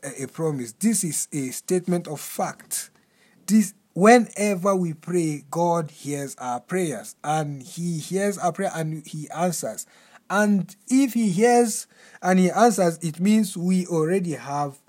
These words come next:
what we prayed for. Let me close today's, uh, broadcast with the book of Mark chapter eleven, the popular scripture written by Kenneth E. Hagin.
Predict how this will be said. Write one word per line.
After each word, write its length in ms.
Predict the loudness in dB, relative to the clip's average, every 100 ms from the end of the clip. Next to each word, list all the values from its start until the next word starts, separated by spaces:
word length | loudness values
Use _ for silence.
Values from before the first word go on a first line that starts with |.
| _
what 300 | 0 2 2
we 100 | -6
prayed 320 | -4 -4 -4
for. 260 | -8 -14 -16 _ _ _ _ _ _ _ _ _ _ _ 0
Let 220 | 0 2
me 100 | -2
close 320 | -2 0 0
today's, 480 | -2 -4 -4 -4 -12 _ _ _ _ _ 0
uh, 200 | 0 2
broadcast 460 | -2 0 0 -2
with 120 | -6 -12 -20 -16
the 80 | -12
book 160 | -8
of 160 | -8 -6
Mark 220 | -4 -4 -4
chapter 220 | -10 -8
eleven, 460 | -4 -2 -2 -4 -18 _ _ _ _ _ _
the 80 | -16
popular 540 | -12 -10 -4 -4 -6 _
scripture 640 | -20 -10 -8 -8 -10 -14 -14 _ _ _
written 340 | -12 -10 -8 -6
by 140 | -6
Kenneth 420 | -6 -6 -4 -4 -8 -8
E. 200 | -6 -4
Hagin. 340 | -4 -6 -10